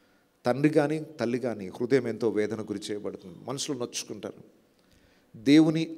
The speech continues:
ఆత్మ కూడా దుఃఖించబడతాడు, దయచేసి గమనించండి. అందుకొరకే పౌలు అనాల్సి వచ్చింది ఈ మాట, హెచ్చరించాల్సి వచ్చింది, "దేవుని ఆత్మను దుఃఖపరచకండి." ఆయన ఎలా దుఃఖపడతాడు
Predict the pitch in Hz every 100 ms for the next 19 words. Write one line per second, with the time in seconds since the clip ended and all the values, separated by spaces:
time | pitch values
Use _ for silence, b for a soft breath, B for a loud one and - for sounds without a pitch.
0 | - 120 135 - 143 - 135 120 139 -
1 | - - 113 - - 123 - 110 104 107
2 | 101 101 82 - 104 107 101 113 107 101
3 | - 92 - - 120 131 123 127 - 127
4 | 123 135 156 156 - 123 107 107 107 131
5 | 160 190 185 196 185 180 - 147 110 B
6 | B B 120 165 202 208 202 190 196 196
7 | 208 196 175 - 185 170 165 - 170 165
8 | 110 - - - _ _ _ _ _ _
9 | _ - - 160 131 175 175 190 180 196
10 | 208 202 214